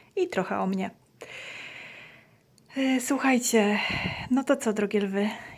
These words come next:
jedziemy. Wylosowałam dla was dziesięć kart, a jedenasta mi wypadła. Tak trochę w bonusie taka mistrzowska jedenastka się zrobiła. No i pewnie mo-, jak zwykle możecie się spodziewać czegoś o miłości.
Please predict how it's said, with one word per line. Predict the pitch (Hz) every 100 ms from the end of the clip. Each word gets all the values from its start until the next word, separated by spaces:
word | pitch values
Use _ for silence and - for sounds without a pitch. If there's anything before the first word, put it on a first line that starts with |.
| -
jedziemy. | 233 233 190 180 175 - - - - - _ _ _ _ _ _ _ _
Wylosowałam | - 214 214 208 220 226 262 233
dla | 214 208
was | 208 -
dziesięć | 254 - 226 -
kart, | 196 214 247 220
a |
jedenasta | 220 214 214 220 226
mi | 214 208
wypadła. | 208 202 190 202 247 - _ _ _ _ _ _ _ _ _ _ _ _
Tak | 214 -
trochę | 220 208
w | 202
bonusie | 202 196 196 185 208
taka | 190 196
mistrzowska | 196 190 - 208 202 -
jedenastka | 196 196 190 185 - 185
się | 202
zrobiła. | 190 190 190 185 190 285 - _ _ _ _ _ _ - - - - - - - - - - _ _ _ _ -
No | 302
i | 392
pewnie | 370 349 349
mo-, | 311 294
jak | 262 247
zwykle | 240 240 240 247
możecie | 233 233 220 220
się | 226
spodziewać | - 214 208 208 208
czegoś | 214 208 202 208
o |
miłości. | 202 202 190 190 - 214